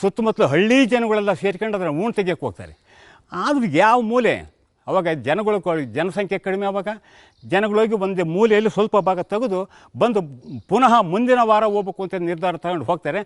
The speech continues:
ಹೋಗಿದ್ದಾಗ ಪೂರ್ಣ, ಆ, ತುಂಬಿರ್ತದು. ಈಗ ನಮ್ಮ ಲೆಕ್ಕ ತಗೊಂಡ್ರೆ ನಾವೇ ಈಗ ಎರಡು ವರ್ಷದಲ್ಲಿ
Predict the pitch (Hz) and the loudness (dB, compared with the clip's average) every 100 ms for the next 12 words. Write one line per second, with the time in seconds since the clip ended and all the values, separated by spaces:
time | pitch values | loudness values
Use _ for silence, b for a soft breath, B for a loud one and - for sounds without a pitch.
0 | B B B 131 196 196 220 202 165 - | B B B 2 2 2 0 2 2 0
1 | b b _ 110 151 214 247 254 240 185 | b b _ -6 -2 2 2 4 4 4
2 | 104 _ _ _ _ _ _ _ _ _ | 2 _ _ _ _ _ _ _ _ _
3 | 151 151 135 110 - 202 247 240 - 117 | -2 0 0 -2 0 2 4 4 2 -4
4 | 82 _ _ b b b 170 185 131 180 | -8 _ _ b b b -2 0 2 2
5 | 262 247 240 233 226 202 180 240 254 196 | 2 2 2 0 0 0 2 2 2 0
6 | 180 226 220 202 180 151 | 0 0 -2 -4 -6 -6